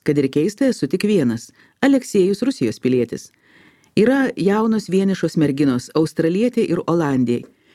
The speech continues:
Keli švedai ir šveicarų pora iš Ženevos, atvykusi čia praleisti medaus mėnesio.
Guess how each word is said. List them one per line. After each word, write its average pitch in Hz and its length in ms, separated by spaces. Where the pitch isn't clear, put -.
Keli 240 240
švedai 170 480
ir 190 160
šveicarų 196 640
pora 135 240
iš 165 240
Ženevos, 147 540
atvykusi 165 540
čia 156 100
praleisti 151 540
medaus 143 340
mėnesio. 123 460